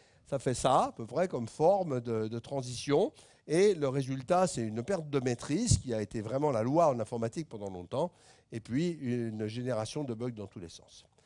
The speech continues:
Donc, on a connu cette informatique-là, on en sort un peu, parce que les gens ont compris le problème, mais je dirais pas le commun des mortels, donc c'est ça que j'essaie d'expliquer. Alors, j'ai essayé pendant longtemps d'expliquer aux gens qu'est-ce que c'était qu'un bug. Par exemple, j'ai discuté avec des gens de l'automobile,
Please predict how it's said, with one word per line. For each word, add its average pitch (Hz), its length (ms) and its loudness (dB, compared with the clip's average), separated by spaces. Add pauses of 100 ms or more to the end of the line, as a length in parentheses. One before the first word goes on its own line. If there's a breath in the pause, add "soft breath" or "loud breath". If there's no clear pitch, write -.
(420 soft breath)
Donc, 175 260 2
on 147 120 2
a 147 80 4
connu 226 240 4
cette 143 160 -2
informatique-là, 131 840 0
on 151 140 2
en 127 80 2
sort 185 260 0
un 127 100 4
peu, 220 380 2 (300 soft breath)
parce - 160 -10
que - 80 -6
les 135 160 -2
gens 180 180 4
ont 139 60 4
compris 139 380 -2
le 127 100 -2
problème, 165 580 2 (360 soft breath)
mais 220 260 4
je 170 80 2
dirais 196 300 2
pas 269 220 2
le 202 120 6
commun 214 260 4
des 202 120 4
mortels, 165 460 0
donc 127 140 -4
c'est 143 140 -2
ça 185 180 -2
que 165 60 -6
j'essaie 160 260 -4
d'expliquer. 131 840 -4 (1700 soft breath)
Alors, 269 380 10
j'ai 165 180 4
essayé 247 340 2
pendant 185 320 4
longtemps 233 640 4
d'expliquer 190 480 -2
aux 190 140 2
gens 208 200 0
qu'est-ce 185 180 -4
que 151 80 -2
c'était 151 280 -2
qu'un 147 160 2
bug. 101 280 -2
Par 123 120 -8
exemple, 160 240 -2
j'ai 139 80 -6
discuté 147 280 -6
avec 156 120 -2
des 127 100 -4
gens 156 140 -2
de 151 60 -4
l'automobile, 127 680 -4